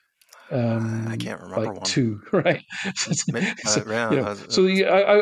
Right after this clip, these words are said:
Speaker 1: so, so out of the front, out of the front four players, you've got, like, five pack passes the whole game. Um,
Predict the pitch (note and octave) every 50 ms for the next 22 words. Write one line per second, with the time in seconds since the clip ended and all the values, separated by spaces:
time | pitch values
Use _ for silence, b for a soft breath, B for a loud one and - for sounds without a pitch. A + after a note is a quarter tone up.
0 | G#3 G#3 - - F#3+ F3+ - - - G#3+ G3 F#3 G#3 G#3 G3 E3+ - E3 - -
1 | - F#3 E3 D3+ D3 - - F3+ F3+ F3+ E3 D#3 D#3+ D3 - - E3 D3+ C#3+ D3
2 | C#3 - - - E3 D3+ C#3 C3 - - - D3 C#3+ C3+ A2+ G2+ G#2 G#2+ G#2+ -
3 | - - b b b b b b b b - C3 A#2 - C#3 B2+ - D3 C3+ B2+
4 | B2+ - - - - - - - D3+ C#3 C#3 C3 A#2+ - - - C#3+ A#2 - -
5 | - - C3 A#2+ - - C3 A2+ - - A2 G#2+ B2 A2+ A#2 B2+ A#2+ A#2 A2+ A2
6 | A2 A#2 A#2+ _ _ _ _ _ _ _ _ _ _ _ - B2+ A2+ A2+ A2+ A2+
7 | A2+ A2+ A#2 A#2 A2+ A2